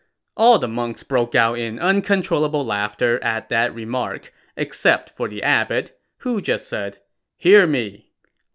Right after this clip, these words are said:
Leave not a single blade of grass. Let the six roots of desire be torn out. All must be shaven clean away,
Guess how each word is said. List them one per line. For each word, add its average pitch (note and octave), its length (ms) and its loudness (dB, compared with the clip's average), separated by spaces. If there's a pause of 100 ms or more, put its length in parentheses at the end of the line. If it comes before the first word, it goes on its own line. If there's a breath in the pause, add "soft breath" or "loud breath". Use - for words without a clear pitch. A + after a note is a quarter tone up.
(100)
Leave D3 340 -4
not B2+ 480 -2
a G#2 260 -12
single F3+ 480 0
blade D#3 340 0
of E3 140 0
grass. - 540 -2 (280)
Let E3 280 0
the B2 80 -4
six - 420 -8
roots C#3 440 -6
of G#2 140 -10
desire A2 680 -6
be A2 120 -10
torn D3+ 400 -4
out. B2+ 380 -6 (500)
All C#3+ 440 2
must B2+ 300 -6
be A#2+ 120 -6
shaven C3+ 520 -2
clean B2+ 500 -4
away, A2+ 600 0